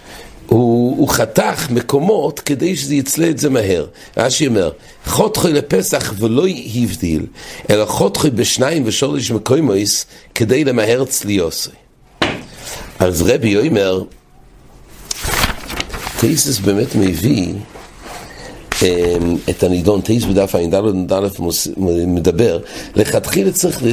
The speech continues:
שכולו יהיה כיום." אמ, אבל בדיעבד לא נפסל הקורבן,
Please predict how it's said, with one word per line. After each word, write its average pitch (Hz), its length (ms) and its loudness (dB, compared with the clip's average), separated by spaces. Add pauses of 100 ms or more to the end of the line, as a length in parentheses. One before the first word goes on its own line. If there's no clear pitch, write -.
שכולו 123 640 0
יהיה 131 240 2
כיום." 104 380 0 (1300)
אמ, 90 680 2 (140)
אבל 127 460 0
בדיעבד 113 640 2
לא 127 120 2
נפסל 98 720 -2
הקורבן, 82 540 -4